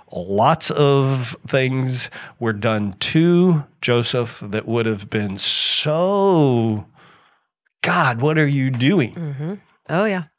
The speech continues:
Speaker 1: By other people, and intentionally mean,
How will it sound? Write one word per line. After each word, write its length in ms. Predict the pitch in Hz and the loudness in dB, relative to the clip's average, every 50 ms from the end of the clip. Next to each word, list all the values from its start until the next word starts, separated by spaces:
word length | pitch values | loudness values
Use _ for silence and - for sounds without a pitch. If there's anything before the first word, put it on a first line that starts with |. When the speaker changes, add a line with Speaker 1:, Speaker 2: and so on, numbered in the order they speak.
| _ _ _ _ _ _ - - - | _ _ _ _ _ _ -12 -10 -4
Speaker 1:
By 280 | 110 104 139 135 147 - | 0 2 4 4 4 4
other 320 | - 143 175 185 214 214 | 4 4 4 4 2 2
people, 460 | 165 - 185 196 190 - 143 98 101 - - | 0 0 -4 -2 -2 0 -2 -2 -2 -4 -2
and 220 | 127 147 160 165 | 0 0 0 0
intentionally 1080 | 165 160 165 180 160 127 117 - - - - 180 220 226 - - 247 254 240 240 240 226 208 | 0 2 2 2 2 0 -4 -6 -6 -2 -2 -2 0 -2 -2 -4 -2 -2 0 0 2 2 2
mean, 680 | 156 127 123 123 139 180 226 240 226 196 151 135 123 | 2 2 2 2 2 0 0 0 0 0 0 -2 -4